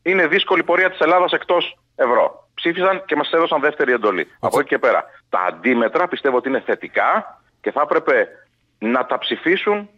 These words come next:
Speaker 1: όσοι νομίζουν ότι πρέπει να τα ψηφίσουν. Και όχι μόνο η κυβερνόσα παράταξη. Ε, δεν είναι ότι το θέλει ο Δημήτρης. Του χρειάζεται οικονομία. Αυτή τη στιγμή κάνουν όλοι θυσίες. Η θυσία ποια είναι; Το να ανέβει το αεπ, το να δημιουργηθεί τζίρος.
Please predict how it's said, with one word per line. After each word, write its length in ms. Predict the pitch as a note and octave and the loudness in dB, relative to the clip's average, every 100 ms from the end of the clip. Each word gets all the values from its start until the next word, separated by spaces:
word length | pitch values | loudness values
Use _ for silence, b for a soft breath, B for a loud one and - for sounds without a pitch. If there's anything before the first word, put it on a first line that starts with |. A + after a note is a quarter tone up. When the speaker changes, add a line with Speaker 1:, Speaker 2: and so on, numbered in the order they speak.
| _ | _
Speaker 1:
όσοι 340 | E3+ G3+ - | 0 2 0
νομίζουν 520 | D3 C3+ G3 F#3 G3 G3 | 0 2 2 0 -2 -4
ότι 200 | D#3 D3 | -4 -4
πρέπει 260 | F3+ F#3+ F#3 | -2 0 0
να 80 | |
τα 80 | D#3 | 0
ψηφίσουν. 480 | - G#2 G2 D#2 D2 _ | -2 -4 -4 -6 -12 _
Και 100 | D#3 | 0
όχι 220 | F#3 - | 0 0
μόνο 340 | C3+ E3 E3 E3 B | 0 2 0 -4 B
η 100 | B | B
κυβερνόσα 460 | B2+ B2 C3+ D3 C#3 | -6 -2 0 2 0
παράταξη. 540 | A#2+ G#2+ D2 - - _ _ _ _ _ _ _ _ _ _ _ _ _ _ _ _ - | 2 2 0 -6 -12 _ _ _ _ _ _ _ _ _ _ _ _ _ _ _ _ -4
Ε, 480 | F2+ F2 F2 E2+ D2+ | 0 2 2 2 -2
δεν 180 | F#2 D#3 | -2 -2
είναι 100 | F3 | -2
ότι 100 | F3 | -2
το 100 | C3 | -2
θέλει 200 | B2 G2+ | 0 0
ο 40 | |
Δημήτρης. 460 | F2+ E2+ E2 F2 - _ | 0 -2 -4 -8 -14 _
Του 100 | - | -6
χρειάζεται 240 | D3+ E3 - | -2 -2 -2
οικονομία. 580 | D#3 D3+ D3 E2+ - _ _ _ _ _ _ _ | -2 0 0 -2 -4 _ _ _ _ _ _ _
Αυτή 200 | A2 D#3 | -6 -2
τη 60 | E3+ | -2
στιγμή 220 | C#3+ F3 | -2 -2
κάνουν 200 | F3+ F3 | 0 0
όλοι 100 | F3 | -2
θυσίες. 500 | F3 - D3+ - - _ _ _ _ b b b | -4 -2 -2 -2 -10 _ _ _ _ b b b
Η 100 | - | -10
θυσία 360 | G#2+ A#2 E3+ F3+ | -6 -4 -2 -2
ποια 180 | - F3+ | 0 0
είναι; 180 | A2 | 0
Το 100 | F2 | 0
να 100 | A2 | 0
ανέβει 220 | A#2 E3+ F3 | 0 0 0
το 120 | E3 | 2
αεπ, 300 | E3+ C#3+ - | 2 0 -2
το 80 | A#2+ | -2
να 100 | A#2 | 0
δημιουργηθεί 440 | A#2 A#2+ A#2+ D#3+ | 0 0 -2 -2
τζίρος. 400 | C#3+ E3 G#2+ - | 0 0 2 -2